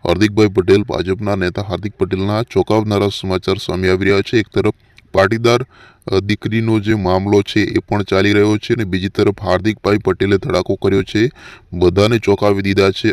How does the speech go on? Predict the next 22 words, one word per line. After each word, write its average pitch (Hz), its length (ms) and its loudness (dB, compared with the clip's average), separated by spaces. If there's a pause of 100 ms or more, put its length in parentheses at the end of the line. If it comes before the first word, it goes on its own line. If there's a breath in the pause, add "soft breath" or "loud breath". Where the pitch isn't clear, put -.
(100)
આ 95 140 2
નિર્ણય 101 380 0
હાર્દિકભાઈ 107 460 0
પટેલ 107 380 -2 (400 loud breath)
અને 98 100 -2 (140)
આ 98 80 4
સવાલ 107 380 2
હાર્દિકભાઈ 98 400 0
પટેલનો 98 540 -2
આખરે, 110 400 0 (480 soft breath)
અ, - 40 -8
અત્યારે 107 500 2
ખૂબ 104 220 0
જ 110 40 2
ચર્ચાનો 98 520 0
વિષય 98 380 0
બની 95 200 2
રહ્યો 98 220 4
છે. 113 220 2
જો 98 160 -4
કે 101 180 -2
અત્યારે 113 520 2